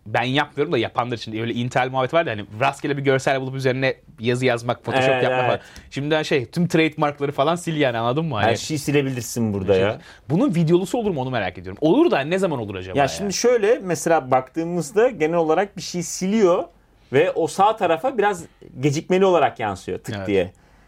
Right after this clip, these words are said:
Speaker 2: E, bunun da Nvidia'nın özelleştirilmiş sunucularında ve ekran kartlarında, yapay zeka makinelerinde yapıldığını düşündüğümüzde de sadece bir kare için işlem gücü böyle.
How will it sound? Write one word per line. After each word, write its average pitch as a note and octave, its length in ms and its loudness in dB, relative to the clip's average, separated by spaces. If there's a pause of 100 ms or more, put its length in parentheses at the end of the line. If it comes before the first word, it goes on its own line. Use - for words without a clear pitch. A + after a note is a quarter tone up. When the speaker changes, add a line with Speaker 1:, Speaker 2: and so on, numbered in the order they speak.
(140)
Speaker 2:
E, B2+ 120 -2
bunun G#3 240 2
da G#3 60 4
Nvidia'nın G3 640 0
özelleştirilmiş F3 720 0
sunucularında F3+ 520 -2
ve E3 60 6
ekran D#3 300 0
kartlarında, E3 340 -2
yapay D#3 280 2
zeka D#3+ 300 0
makinelerinde E3 420 0
yapıldığını E3 380 0
düşündüğümüzde D3 520 -4
de G#3 120 0
sadece F3+ 320 -2
bir G3 60 -10
kare F3 260 2
için F3 200 -8
işlem F#3 300 0
gücü F3 220 0
böyle. E3+ 400 6